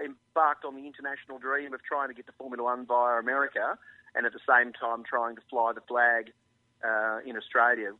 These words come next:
by coming back and racing in Formula Holden here, which ultimately Jason went on to win in nineteen ninety-seven. And I can still remember the day I walked into my wife and said, "Guess what I've just done today after twelve years at B O C?" She said, "What's that?" I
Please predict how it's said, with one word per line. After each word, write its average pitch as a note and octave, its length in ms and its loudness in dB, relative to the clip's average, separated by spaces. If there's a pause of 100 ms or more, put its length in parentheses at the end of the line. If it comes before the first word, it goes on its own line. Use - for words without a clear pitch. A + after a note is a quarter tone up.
(120)
by A2 120 -2
coming A2+ 260 -4
back A2 220 2
and A2 80 -6
racing G#2+ 320 -2
in G#2+ 160 -14
Formula G#2+ 320 -6
Holden G#2 360 2
here, A#2+ 220 -4
which - 240 -10 (240)
ultimately G#2 320 2
Jason G#2 320 -4
went G#2 100 -10
on G#2 120 -6
to G#2+ 100 -14
win A2 280 -8 (480)
in G#2+ 100 -6
nineteen A2 260 6
ninety-seven. G#2+ 560 -2
And G#2 100 -4
I G#2 140 -2
can A2 80 -10
still C#3 180 2
remember A#2 200 6
the G#2 80 -10
day A#2 80 4
I B2 220 8
walked A2 280 -6
into A2 160 -14
my G#2 80 -2
wife A#2+ 280 2
and A#2+ 140 -10
said, A2+ 220 -6
"Guess C3 160 0
what A#2+ 100 -2
I've C#3 160 2
just B2+ 140 -14
done A2+ 200 0
today A2+ 120 -2
after G#2+ 260 0
twelve A#2 320 -2
years A2 200 -12
at A#2 100 -12
B B2 80 -2
O A#2 160 0
C?" D3+ 380 0 (420)
She - 60 -10
said, C#3 160 4
"What's D3+ 180 2
that?" E3+ 140 2
I C3 60 4